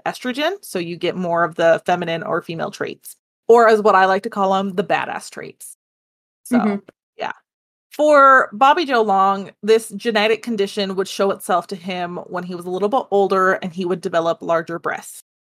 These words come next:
Speaker 2: Oh boy, he's gonna get picked on.
Speaker 1: Yeah, you can imagine he was teased as a child for this, but he would also have a breast reduction at a fairly young age. What age that was, I don't know, but I'm assuming it was probably teens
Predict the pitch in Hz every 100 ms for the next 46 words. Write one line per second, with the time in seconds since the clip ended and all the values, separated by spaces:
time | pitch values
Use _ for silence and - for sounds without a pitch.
0 | _ 226 214 208 185 190 196 202 202 185
1 | - 180 170 170 170 180 180 _ _ -
2 | 175 160 175 175 180 175 190 254 294 349
3 | 285 240 240 247 233 220 233 277 - -
4 | 220 226 220 - 196 214 214 190 185 185
5 | - 185 160 160 185 - _ _ 262 262
6 | 190 - - _ _ 240 220 220 214 233
7 | 214 196 185 170 - 196 180 - 185 175
8 | 170 - - 180 170 170 170 170 - 170
9 | 233 277 - _ _ _ _ _ _ 190
10 | 240 - 240 220 240 208 208 202 - 202
11 | 190 185 175 180 180 180 175 180 - 180
12 | 185 180 180 175 - - 214 208 196 196
13 | 185 185 185 185 - 202 254 349 -